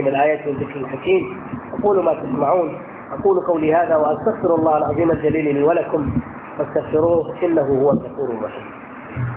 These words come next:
إن الحمد لله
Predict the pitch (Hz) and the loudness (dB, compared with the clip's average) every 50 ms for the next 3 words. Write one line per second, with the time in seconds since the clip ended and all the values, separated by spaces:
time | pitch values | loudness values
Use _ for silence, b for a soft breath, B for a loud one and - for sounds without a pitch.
0 | - - - - - - - - - - - - - - - - - - - - | -10 -12 -14 -14 -14 -16 -16 -16 -16 -16 -16 -14 -14 -14 -14 -16 -16 -16 -16 -18
1 | - - - - - - - - - - - - - - - - - - - - | -16 -16 -16 -16 -16 -16 -18 -18 -18 -14 -10 -8 -8 -8 -10 -12 -16 -14 -14 -10
2 | - - - - - - - - 117 - 131 147 160 165 156 - 185 190 185 185 | -10 -10 -8 -6 -6 -4 -2 0 0 0 0 2 2 2 2 0 0 0 2 2
3 | 180 180 175 175 185 180 | 2 4 4 4 4 2